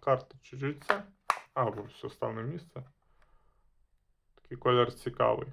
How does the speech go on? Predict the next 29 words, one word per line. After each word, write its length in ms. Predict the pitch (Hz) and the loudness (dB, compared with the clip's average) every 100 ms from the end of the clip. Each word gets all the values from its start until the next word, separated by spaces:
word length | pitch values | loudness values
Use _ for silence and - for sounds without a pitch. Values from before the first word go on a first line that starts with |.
| - _ _ _ _ _ _ _ _ - _ - _ _ - _ _ _ _ _ - - - - - - - - | -16 _ _ _ _ _ _ _ _ -20 _ -20 _ _ -20 _ _ _ _ _ -18 -12 -12 -12 -14 -14 -10 0
Так, 680 | 127 135 139 143 139 135 - 127 - - | 4 6 6 4 4 2 0 -6 -12 -8
далі. 600 | 117 123 139 147 127 117 - | 0 4 4 4 0 -2 -4
Ось 340 | 131 156 160 - | 0 0 0 -6
така 580 | - 131 - 135 135 | -4 -2 2 4 4
ламба 600 | - 131 151 160 143 131 | 4 4 4 4 2 2
з 180 | 123 - | 0 -2
цими 340 | - 139 135 131 | 2 4 4 0
штучками. 840 | - 143 143 - 127 98 143 - - - - - | 0 2 2 0 -2 2 2 0 -12 -16 -16 -4
І 120 | 123 120 123 123 123 | 0 4 4 4 4
я 180 | 123 127 | 6 8
вирішив 480 | 127 123 120 123 | 6 4 2 0
її 160 | 117 123 | 2 4
лишити 680 | 120 117 120 117 123 117 117 | 2 2 0 0 0 0 -2
собі, 320 | - 117 131 | -4 -4 -4
тому 240 | 143 110 110 | -4 -8 -8
що 140 | 117 | -10
ці 160 | - 120 | -6 -2
резиночки 560 | 120 120 131 131 - | -2 0 -2 -2 -6
дуже 220 | 110 113 | -8 -8
цікавих 400 | 117 - 110 110 - - _ - | -12 -8 -4 -4 -6 -18 _ -20
штук. 280 | - 156 160 | -12 -6 4
Ой, 180 | 185 127 | 6 6
дивіться, 340 | 170 131 131 | 4 2 0
тут 220 | - - | -2 -4
типу 240 | 185 180 143 | -4 -2 -2
боншейкер, 760 | 143 143 - 127 127 117 - | 0 0 2 0 0 -6 -12
чи 200 | - 123 | -14 -16
що 180 | - 120 | -10 -8
я. 180 | 123 | -6